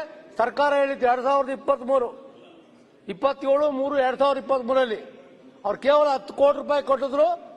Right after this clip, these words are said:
ಕೋರ್ಟ್ಗೆನ ಹೋಗಿರ್ಬೇಕು. ಆದ್ರೆ ಎಲ್ಲಾ ಜಾಗವನ್ನ ವಶಪಡಿಸ್ಕೊಂಡು ನಾವು ಈ ಜಾಗದ ನಲವತ್ತೈದೂವರೆ ಎಕರೆ ಜಾಗದಲ್ಲಿ ಒಂದು ಟ್ರಾನ್ಸ್‌ಪೋರ್ಟೇಷನ್ ಹಬ್ ಮಾಡಿದ್ರೆ ಇಡೀ ಬೆಂಗಳೂರಿಗೆ ಅನುಕೂಲ ಆಗುತ್ತೆ.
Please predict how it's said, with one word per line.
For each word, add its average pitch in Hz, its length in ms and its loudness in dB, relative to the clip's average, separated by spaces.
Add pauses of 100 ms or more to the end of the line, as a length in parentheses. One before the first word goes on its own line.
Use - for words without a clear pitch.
(180)
ಕೋರ್ಟ್ಗೆನ 285 380 0
ಹೋಗಿರ್ಬೇಕು. 269 680 -2 (460)
ಆದ್ರೆ 262 240 0
ಎಲ್ಲಾ 269 380 0
ಜಾಗವನ್ನ 285 580 -2
ವಶಪಡಿಸ್ಕೊಂಡು 269 840 -2
ನಾವು 214 280 -2 (580)
ಈ 262 180 -2
ಜಾಗದ 285 280 0
ನಲವತ್ತೈದೂವರೆ 277 880 -2
ಎಕರೆ 277 240 -2
ಜಾಗದಲ್ಲಿ 240 540 -2 (520)
ಒಂದು 277 240 0
ಟ್ರಾನ್ಸ್‌ಪೋರ್ಟೇಷನ್ 277 680 -2
ಹಬ್ 294 320 0
ಮಾಡಿದ್ರೆ 269 380 -4 (760)
ಇಡೀ 302 180 0
ಬೆಂಗಳೂರಿಗೆ 277 520 -4
ಅನುಕೂಲ 269 300 -2
ಆಗುತ್ತೆ. 254 440 0